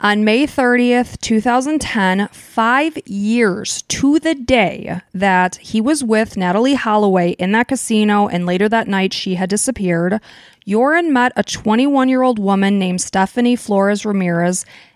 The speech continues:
at a hotel casino in Lima, Peru. This,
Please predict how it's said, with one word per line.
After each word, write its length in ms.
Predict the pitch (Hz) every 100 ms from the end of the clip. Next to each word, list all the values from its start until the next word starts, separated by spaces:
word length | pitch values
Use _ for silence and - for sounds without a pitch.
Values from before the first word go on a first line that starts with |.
| -
at 220 | 160 156
a 60 | 202
hotel 440 | 202 240 - 269
casino 600 | 277 302 - 349 214 - -
in 180 | 180
Lima, 300 | 170 175 196
Peru. 640 | - 233 226 170 - - 185 _ - - - -
This, 400 | 208 226 - -